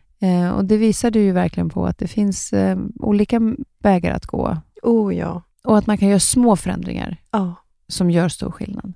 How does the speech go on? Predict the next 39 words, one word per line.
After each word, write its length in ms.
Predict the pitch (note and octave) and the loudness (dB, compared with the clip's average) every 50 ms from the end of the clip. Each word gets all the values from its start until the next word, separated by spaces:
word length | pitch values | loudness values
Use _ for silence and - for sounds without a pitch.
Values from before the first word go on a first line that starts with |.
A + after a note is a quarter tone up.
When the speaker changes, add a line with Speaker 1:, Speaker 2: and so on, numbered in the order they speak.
| - - | -6 -2
Speaker 2:
Det 80 | G3+ | 0
är 40 | F#3+ | 0
ju 40 | F3+ | 0
där 240 | - G3+ G#3 G3 F#3 | 2 2 2 2 2
magin 440 | E3+ D#3+ D#3+ D#3+ D#3+ E3+ E3 E3 D#3 | 0 -2 -2 -2 -4 -4 -4 -4 -6
finns, 440 | - G#3 G#3 - - - - - - | -4 -6 -6 -6 -8 -12 -14 -14 -10
tror 200 | - - F3+ F3+ | -6 -4 -2 -2
jag. 200 | F3+ F3+ F3+ - _ - _ _ _ _ - | -2 -2 -2 -4 _ -14 _ _ _ _ -6
Mm. 180 | - F3+ D#3+ F3+ | -2 -2 -2 -2
Speaker 1:
Exakt. 380 | F3 F3 - - - - - - | -2 -4 -6 -6 -6 -6 -6 -2
Ja, 100 | - F#3+ | 0 2
vad 120 | G3 G#3 G#3 | 4 4 4
härligt. 480 | A3 A3+ G#3 G3+ G3+ - - - - - - - - - - | 4 4 2 0 -2 -4 -8 -12 -16 -18 -16 -16 -16 -10 -4
Ja, 160 | - G#3+ G#3+ - - | -2 0 0 0 0
tack 200 | B3 C4 B3+ - | -2 -2 -2 -2
snälla, 720 | - - C#4+ C#4+ D4 C4+ B3+ B3+ C4 C4+ D4 C#4+ C#4+ C#4 - - - - - | -2 -2 0 2 4 4 4 4 4 4 2 2 2 0 -2 -6 -12 -12 -6
eh, 200 | - A3+ A3 A3 G3+ | -4 -2 -2 -2 -2
Therese, 260 | - G#3 G3+ F#3 - | 0 0 0 0 0
för 60 | G3+ | -2
att 20 | F#3+ | -4
du 100 | G3 - | -4 -2
kom 140 | G3 G3 | -2 -2
hit. 100 | F#3+ G3 | 0 0
Och 60 | G#3 A3+ | 0 2
innan, 420 | A3+ G#3+ G#3 A#3 C#4+ D#4+ D#4+ D#4+ - | 2 2 2 2 2 2 0 0 0
innan 600 | - A3+ G#3 G#3+ A3+ B3+ C4 B3+ A#3+ A3+ A3 G3 F3+ | 0 2 2 2 2 2 2 2 2 0 0 0 0
du 300 | F#3 F3+ F3+ F3 - - | 0 0 0 0 -2 -2
nu, 280 | F#3 E3+ E3 F3+ F#3+ E3 | 0 0 0 0 -2 -4
så 140 | - - F3+ F3 E3+ - | -6 -8 -10 -10 -12 -8
frågar 240 | - - F3+ F3 - | -4 -2 -2 0 0
jag 120 | - - - | 0 0 -2
alltid 220 | E3 - - G3 | -4 -2 -2 0
mina 180 | G3+ G3+ A3 G#3+ | 0 0 0 -2
gäster 300 | - - - - - - | -4 -4 -6 -6 -6 -6
vad 120 | F#3 E3 | -4 -4
de 220 | - A3 B3 A#3+ | -2 -2 -2 -2
är 40 | A#3+ | -2
nyfikna 460 | - - - - - - - - - - - - | -4 -6 -8 -8 -10 -12 -12 -12 -14 -14 -14 -14
på. 120 | - - | -18 -18